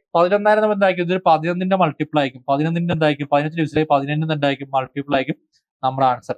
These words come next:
അല്ലെ? ഇനി ഓപ്ഷൻ നോക്കാം, പതിനൊന്നിന്റെ മൾട്ടിപ്പിൾ ആണെന്നുള്ളത്. ഈ രണ്ട് ഓപ്ഷൻ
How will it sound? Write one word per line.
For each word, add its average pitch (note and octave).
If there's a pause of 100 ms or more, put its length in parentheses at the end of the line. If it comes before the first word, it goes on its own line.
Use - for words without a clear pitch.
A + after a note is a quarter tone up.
അല്ലെ? E3 (300)
ഇനി A3+
ഓപ്ഷൻ G#3
നോക്കാം, G3+
പതിനൊന്നിന്റെ F3
മൾട്ടിപ്പിൾ D#3+
ആണെന്നുള്ളത്. C3+
ഈ E3
രണ്ട് G3
ഓപ്ഷൻ F#3